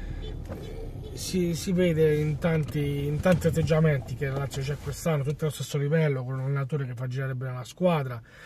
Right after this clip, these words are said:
riesce a leggere bene la partita, quindi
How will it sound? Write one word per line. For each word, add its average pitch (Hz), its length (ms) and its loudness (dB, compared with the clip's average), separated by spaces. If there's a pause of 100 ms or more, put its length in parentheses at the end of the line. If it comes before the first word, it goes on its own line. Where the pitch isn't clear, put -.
(220)
riesce 175 280 6
a 165 40 8
leggere 160 300 8
bene 156 220 6
la 156 80 2
partita, 147 540 0
quindi 131 440 0